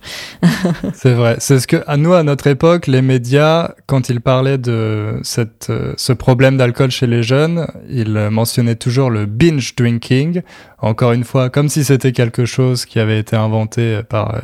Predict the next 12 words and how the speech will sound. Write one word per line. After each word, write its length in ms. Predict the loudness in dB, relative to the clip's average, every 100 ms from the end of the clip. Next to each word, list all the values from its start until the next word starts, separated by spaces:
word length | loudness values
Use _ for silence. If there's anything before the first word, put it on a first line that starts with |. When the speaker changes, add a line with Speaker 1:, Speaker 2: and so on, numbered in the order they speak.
| -6
Speaker 2:
les 340 | -4 -4 -4 -6 -8 -12 _ -10 -4 -2
Américains 680 | 0 0 -2 -2 -2 -2 -4
ou 240 | -4 -2 -2 -4 -4
les 240 | -4 -2
Anglais. 400 | -2 0 0 0 -4 -20 -20 -20 -20 -20 -20 _ _
Et 300 | 2 4 2 2
maintenant, 680 | 0 2 0 0 0 -4 -14 -12
chez, 680 | -6 0 2 2 2 0 -2
effectivement, 460 | -2 -4 -2 -2
la 340 | 0 0 -2 -2
génération 880 | -2 0 0 -2 -4 -4 -4 -4 -2
Z, 460 | 2 2 2 -2